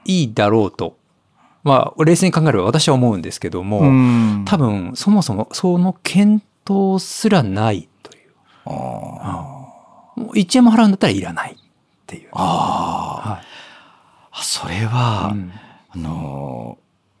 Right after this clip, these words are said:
Speaker 2: 聞いたことありますね。
Speaker 1: はいはい。
Speaker 2: あの、聞いたことというか、
Speaker 1: うん。
Speaker 2: 何回か目撃したシーンなんですけど、
Speaker 1: はい。
Speaker 2: えーと、それは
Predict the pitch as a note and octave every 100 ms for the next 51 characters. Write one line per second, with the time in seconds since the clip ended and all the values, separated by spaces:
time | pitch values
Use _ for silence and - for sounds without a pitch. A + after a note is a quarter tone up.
0 | _ _ _ _ - A#2+ - - F#2 F#2
1 | F#2 - F2 - - F2+ - - - -
2 | D#2+ D2 D2 - - - - - - A#2+
3 | - F2+ D2+ C#2+ C#2 A2+ F#2+ F#2+ F#2 G2+
4 | G2 D#2+ D#2 D#2 - A2 A2+ - G2 -
5 | G2 F2+ - _ - - A2 E2 C2 -
6 | - - - G#2 F#2+ - _ _ _ _
7 | - - - - - _ D#2+ D#2 - -
8 | F3+ G3+ F#3+ F3